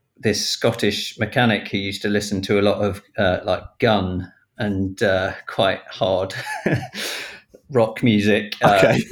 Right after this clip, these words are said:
Speaker 1: for me at the time. And, um, yeah, and, and I learned, you know, how to look after bikes, basically. And all I was doing really was getting them,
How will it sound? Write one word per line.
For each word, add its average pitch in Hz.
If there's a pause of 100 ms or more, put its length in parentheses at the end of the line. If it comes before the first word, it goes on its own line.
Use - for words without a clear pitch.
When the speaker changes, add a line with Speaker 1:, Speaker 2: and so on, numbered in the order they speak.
(200)
Speaker 1:
for 135
me 120
at 110
the 127
time. 110
And, 120
um, 110
yeah, 170
and, -
and 139
I 139
learned, 135 (140)
you 131
know, 104
how 120
to 113
look 113
after 117
bikes, 123
basically. 95
And 135 (100)
all 226
I 139
was 113
doing 107
really 104
was 95
getting 104
them, 95